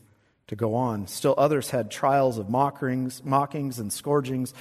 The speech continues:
yes, of chains and imprisonment. They were stoned, they were sawn in two." You know, history has it that that was the prophet Isaiah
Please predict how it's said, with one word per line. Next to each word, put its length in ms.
yes, 220
of 80
chains 360
and 120
imprisonment. 500
They 120
were 100
stoned, 500
they 80
were 80
sawn 360
in 100
two." 440
You 100
know, 400
history 320
has 280
it 200
that 340
that 140
was 120
the 80
prophet 360
Isaiah 580